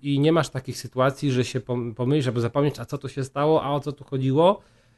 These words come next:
tylko faktycznie to jest tak logicznie wszystko umiejscowione.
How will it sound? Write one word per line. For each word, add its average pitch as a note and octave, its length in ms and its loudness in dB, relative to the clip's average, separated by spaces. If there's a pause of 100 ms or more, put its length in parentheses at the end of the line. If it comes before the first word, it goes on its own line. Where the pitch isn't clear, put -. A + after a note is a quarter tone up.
(200)
tylko C3+ 200 -4
faktycznie D3+ 420 -2
to C3+ 60 0
jest C3 160 0
tak B2+ 240 0
logicznie C3 600 0
wszystko B2+ 800 -4
umiejscowione. A#2+ 920 -2